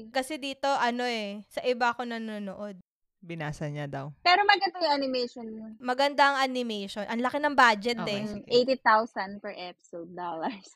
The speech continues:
Speaker 2: Alam niyo naman, malakas kayo sa akin pag nagre-recommend kayo.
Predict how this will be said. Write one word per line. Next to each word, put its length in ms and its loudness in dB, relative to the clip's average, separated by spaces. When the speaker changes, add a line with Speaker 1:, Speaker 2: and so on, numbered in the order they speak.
Speaker 2:
Alam 240 -4
niyo 160 -2
naman, 180 0
malakas 380 0
kayo 160 0
sa 240 2
akin 160 0
pag 160 -6
nagre-recommend 720 -4
kayo. 400 -4